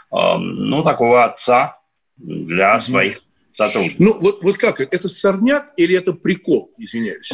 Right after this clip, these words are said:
Speaker 1: Нет, я думаю, что, э, ну, если использ-, я бы использовал слово «игра», языковая игра, но, м, скорее это ближе,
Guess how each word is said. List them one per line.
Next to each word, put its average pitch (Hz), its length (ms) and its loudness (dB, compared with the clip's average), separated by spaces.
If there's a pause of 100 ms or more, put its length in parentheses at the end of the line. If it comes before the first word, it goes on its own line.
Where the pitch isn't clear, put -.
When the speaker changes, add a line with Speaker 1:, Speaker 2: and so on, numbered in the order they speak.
(320)
Speaker 1:
Нет, 214 260 0
я 175 160 4
думаю, 208 360 0
что, 208 380 0 (140)
э, 156 560 2
ну, 165 180 0
если 135 920 0
использ-, 120 500 -2
я 123 140 2
бы 117 140 -4
использовал 107 380 -4
слово 101 360 -2
«игра», 175 340 2
языковая 104 540 -2
игра, 143 440 0
но, 107 440 -2
м, 110 340 -8
скорее 123 300 0
это 170 160 -6
ближе, 131 460 -4